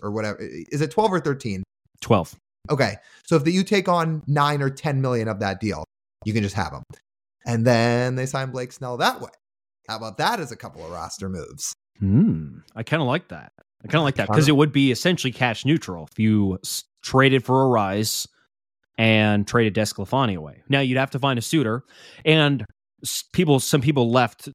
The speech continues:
Speaker 2: a note in our comments on YouTube. I do think if you traded DeSclafani, you might have to add, throw a prospect in there to get them to take on some of that money. It wouldn't have to be a blue chip prospect. It would not have to be any of your shortstop prospects,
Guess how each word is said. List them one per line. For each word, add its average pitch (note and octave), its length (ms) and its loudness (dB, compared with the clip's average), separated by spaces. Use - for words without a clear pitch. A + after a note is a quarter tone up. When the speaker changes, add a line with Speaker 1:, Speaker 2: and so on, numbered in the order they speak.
Speaker 2:
a A2+ 80 -6
note A#2 320 0
in G#2+ 60 -4
our G2+ 100 -4
comments G#2+ 440 -2
on G2 140 -2
YouTube. A#2 500 2
I G#2+ 240 -4
do F#3+ 180 6
think D3+ 500 2
if A#2 120 0
you B2+ 80 2
traded C3+ 340 4
DeSclafani, B2 640 2
you G#2+ 60 2
might G#2 180 2
have G#2 140 -2
to G#2 80 -4
add, G2 180 -2
throw A2+ 160 2
a - 40 -8
prospect G#2 500 0
in G#2+ 120 2
there G#2 200 0
to - 100 -4
get A2+ 160 4
them G#2+ 220 4
to F#2 460 0
take C3 240 2
on A2 160 0
some A2 140 -4
of G2+ 60 -2
that G#2 100 -6
money. G#2+ 240 -4
It F#3+ 60 6
wouldn't D#3+ 280 2
have C3 220 -4
to C3 80 -2
be B2 100 -4
a G#2+ 60 -2
blue B2 240 -4
chip - 240 -6
prospect. A2+ 480 0
It - 20 0
would G#2 80 0
not A#2+ 180 2
have B2 140 0
to - 80 -14
be A2+ 120 0
any A2+ 120 2
of G#2 80 -4
your G#2+ 100 -4
shortstop B2 540 -2
prospects, A2 580 -2